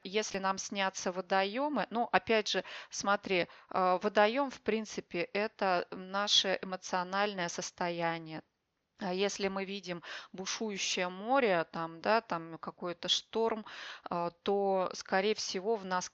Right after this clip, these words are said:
кипят какие-то страсти, и, в-, возможно, это какая-то происходит, ну, какой-то дисбаланс в жизни, да, который, ну, что-то не-, неспокойно на душе, как говорится.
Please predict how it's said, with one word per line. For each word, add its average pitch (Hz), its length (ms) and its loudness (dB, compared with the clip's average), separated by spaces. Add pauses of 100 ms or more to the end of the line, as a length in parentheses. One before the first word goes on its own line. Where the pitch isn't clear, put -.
(120)
кипят 202 360 0
какие-то - 480 -6
страсти, - 640 2
и, 175 440 -8
в-, 165 240 -12
возможно, 185 580 -4
это 170 360 -6
какая-то 170 840 -6 (440)
происходит, 185 800 -6
ну, 202 180 -10
какой-то 185 400 -4
дисбаланс 180 720 -2
в 175 40 -8
жизни, 214 440 -4
да, 185 280 0
который, 180 500 -6
ну, 190 200 -12
что-то 202 560 -6
не-, 185 380 -12
неспокойно 196 800 2
на 175 140 -4
душе, 170 500 -4 (140)
как - 200 -14
говорится. 170 680 -4